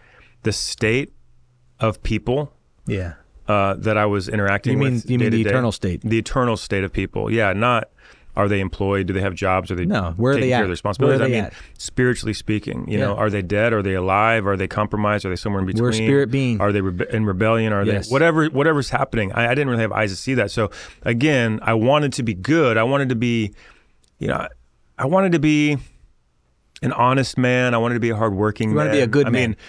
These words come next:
Speaker 1: yeah, I
Speaker 2: Yeah.
Speaker 1: wanted to be a good man. I
Speaker 2: Like,
Speaker 1: had
Speaker 2: we all strive to be, we want to be a good
Speaker 1: I
Speaker 2: person.
Speaker 1: had a, yeah, I had a concept of this is what I should be doing.
Speaker 2: Yeah. Right.
Speaker 1: I, I, and I think most people, you know, I think most people have that.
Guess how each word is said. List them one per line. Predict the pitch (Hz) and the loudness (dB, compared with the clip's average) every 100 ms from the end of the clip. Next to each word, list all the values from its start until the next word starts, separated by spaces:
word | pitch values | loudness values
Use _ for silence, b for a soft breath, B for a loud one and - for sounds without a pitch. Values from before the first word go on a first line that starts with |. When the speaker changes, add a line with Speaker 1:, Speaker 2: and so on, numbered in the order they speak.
| B - | B 0
Speaker 1:
yeah, | 196 | 4
I | 143 | 4
Speaker 2:
Yeah. | |
Speaker 1:
wanted | 151 175 | 4 2
to | |
be | 165 | 2
a | 151 | 2
good | 156 | 2
man. | 143 131 107 | 2 2 2
I | |
Speaker 2:
Like, | 160 | 0
Speaker 1:
had | - 170 | 2 4
Speaker 2:
we | 165 | 4
all | 170 | 2
strive | - 147 131 | 2 2 2
to | |
be, | 135 131 135 | 0 -2 0
we | 143 | 2
want | 156 151 - | 2 0 -2
to | - | -4
be | 117 101 | -2 0
a | |
good | 101 82 - | -2 -4 -2
Speaker 1:
I | |
Speaker 2:
person. | 139 | 0
Speaker 1:
had | 196 139 - | 2 2 0
a, | |
yeah, | 165 156 | 2 2
I | 117 | 2
had | 143 | 0
a | 175 | 0
concept | - 139 151 143 117 95 113 | -2 0 0 0 -4 -2 0
of | 110 104 98 - - _ - _ _ _ | 0 0 -4 -10 -14 _ -20 _ _ _
this | 120 127 | -2 -2
is | 156 | 0
what | 135 127 | 2 2
I | |
should | 113 - 127 | 0 -2 -2
be | 113 | 0
doing. | 101 104 85 - - _ _ _ | 0 -2 -2 -8 -18 _ _ _
Speaker 2:
Yeah. | 107 98 _ _ _ _ _ _ | -10 -10 _ _ _ _ _ _
Right. | 110 107 117 - | -6 -6 -4 0
Speaker 1:
I, | 170 | 4
I, | 202 | 4
and | 208 190 | 4 2
I | |
think | 175 196 | 2 2
most | 160 170 - | 4 2 0
people, | 156 151 135 - _ _ _ - | 2 2 0 -6 _ _ _ -2
you | |
know, | 139 | 0
I | 135 | 2
think | 190 | 2
most | 147 160 - | 2 2 0
people | 170 165 135 113 104 B B B B _ _ | -2 2 2 2 0 B B B B _ _
have | - 156 196 120 | -2 0 2 2
that. | 92 - | -2 -6